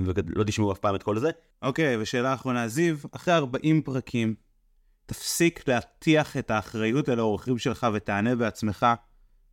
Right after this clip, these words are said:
Speaker 2: מה דיסני בעיניך?
Speaker 1: הכי דיסני בעיניי. התשובה שלך מהיום, האמת, היא תשובה די מצוינת של, אה, צפייה חוזרת. אני חושב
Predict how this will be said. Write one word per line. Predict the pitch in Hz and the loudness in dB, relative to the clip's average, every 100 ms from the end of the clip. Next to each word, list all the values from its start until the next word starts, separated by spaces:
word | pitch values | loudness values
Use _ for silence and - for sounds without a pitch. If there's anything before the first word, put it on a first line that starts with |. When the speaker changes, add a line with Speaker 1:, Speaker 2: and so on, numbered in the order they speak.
| _ - | _ 0
Speaker 2:
מה | 120 120 | 2 4
דיסני | 107 - 98 | 2 0 0
בעיניך? | 95 95 90 92 - _ _ _ _ _ - _ _ _ | 0 0 -2 -6 -8 _ _ _ _ _ -20 _ _ _
Speaker 1:
הכי | 110 104 - 147 151 | -6 -4 0 0 2
דיסני | 117 123 135 127 | 2 0 2 0
בעיניי. | 110 101 98 90 87 - _ _ _ _ _ _ _ _ _ _ | 2 2 0 -2 -4 -8 _ _ _ _ _ _ _ _ _ _
התשובה | 113 127 127 | -4 0 0
שלך | 190 214 | 0 0
מהיום, | 180 143 139 | 0 2 2
האמת, | 135 117 | 2 0
היא | 113 | -2
תשובה | 107 104 | -2 0
די | 110 110 | 2 0
מצוינת | 104 104 95 90 | 0 0 0 -4
של, | - 95 92 | -4 -2 0
אה, | 90 87 - _ _ | -2 -4 -8 _ _
צפייה | - - 104 | -12 0 0
חוזרת. | 104 104 95 107 151 202 - _ _ _ _ _ _ - | 2 0 2 2 2 0 -8 _ _ _ _ _ _ 0
אני | 123 | 2
חושב | 117 120 - 175 | 2 -2 2 2